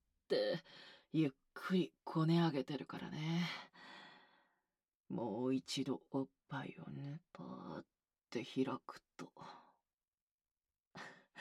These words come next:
ほーら、ぐちゅぐちゅの精液がねばーって、いやらしいだろう。<laughs> これが、唾液と我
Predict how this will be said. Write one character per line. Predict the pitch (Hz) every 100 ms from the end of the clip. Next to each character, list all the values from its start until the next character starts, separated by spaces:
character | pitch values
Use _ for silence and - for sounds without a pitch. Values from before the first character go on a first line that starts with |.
| - - 196 -
ほ | 170 185 196 208 233
ー |
ら、 | 240 - 156 - _ _ _ _ _ -
ぐ | 139 131
ち | 135
ゅ | 135
ぐ | 139
ち | 151
ゅ | 147
の | 143
精 | - 147 139 120
液 | 131 127
が | 120 117
ね | 127 135
ば | 143
ー | 143 147 160
っ | - _
て、 | - - 165 - _ _ -
い | 123
や | 123
ら | 127
し | 143 143 131
い |
だ | -
ろ | - 147 147 - - _ - - - - - - - _ - - -
う。 | 190 - 180 _
<laughs> | 508 587 587 339 302 _
こ | - 170
れ | 156 147
が、 | 151 175 - - - - -
唾 | 139 139 139
液 | 131 -
と |
我 | 143